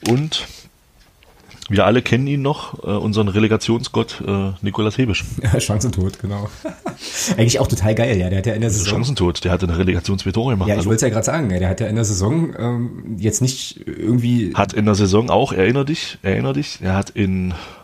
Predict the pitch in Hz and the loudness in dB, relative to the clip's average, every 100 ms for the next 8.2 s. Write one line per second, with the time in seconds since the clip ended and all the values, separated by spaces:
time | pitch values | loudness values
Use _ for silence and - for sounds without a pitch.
0 | - - - 113 139 - 131 127 110 - | -20 -2 2 2 0 0 0 0 -2 0
1 | 123 123 117 - - - - - - 117 | 0 0 -2 -2 -8 -8 -2 0 0 0
2 | 113 101 101 131 135 131 131 123 95 98 | 0 0 -4 0 0 0 0 -2 -2 -2
3 | 104 107 - 107 110 131 151 - - - | -2 -2 0 2 2 0 -2 -10 -18 -18
4 | - - - - - - - _ - - | -18 -18 -18 -18 -18 -20 -20 _ -20 -20
5 | _ _ _ _ - 120 131 117 95 104 | _ _ _ _ 0 0 0 -2 -2 -2
6 | 113 113 - 101 98 101 107 82 90 98 | -2 -4 -2 -2 0 0 0 0 2 0
7 | 92 85 92 95 92 95 - 95 92 92 | -2 -4 -2 0 0 -2 0 2 2 0
8 | - 92 | 0 -2